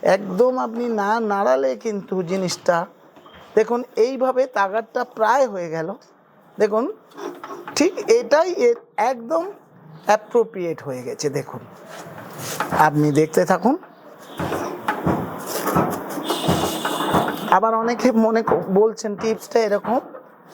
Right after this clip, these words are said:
আমাদের ক্যামেরাম্যান বলছেন যে, "প্রভু এটা খেয়ে তো গলিয়ে দিলেন।"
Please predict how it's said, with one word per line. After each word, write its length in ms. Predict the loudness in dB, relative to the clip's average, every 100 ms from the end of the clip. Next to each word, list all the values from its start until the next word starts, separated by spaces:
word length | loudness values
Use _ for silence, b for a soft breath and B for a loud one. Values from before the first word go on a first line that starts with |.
| -10 -8 2
আমাদের 460 | 4 6 4 4 4
ক্যামেরাম্যান 560 | 4 4 2 2 2
বলছেন 480 | 2 0 0 0 0
যে, 160 | 0 -2
"প্রভু 300 | 0 2 4
এটা 260 | 4 2
খেয়ে 240 | -4 -2 0
তো 100 | 2
গলিয়ে 400 | 2 0 -2 -2
দিলেন।" 340 | 0 0 -4